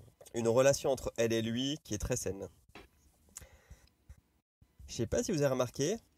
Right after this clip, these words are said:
mais du coup, après, il y a eu un passage où, il, pendant cinq secondes, il n'y avait pas de son. Ça m'a un peu choqué, je me suis demandé si mon,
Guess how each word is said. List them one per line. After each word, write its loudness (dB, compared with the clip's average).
mais 0
du -4
coup, 0
après, 4
il 4
y 4
a 8
eu 8
un 4
passage 0
où, -2
il, -2
pendant 2
cinq 0
secondes, -2
il -2
n'y 0
avait 2
pas 0
de -8
son. -6
Ça -6
m'a 2
un 2
peu -2
choqué, -6
je -6
me -2
suis -4
demandé 2
si -4
mon, -2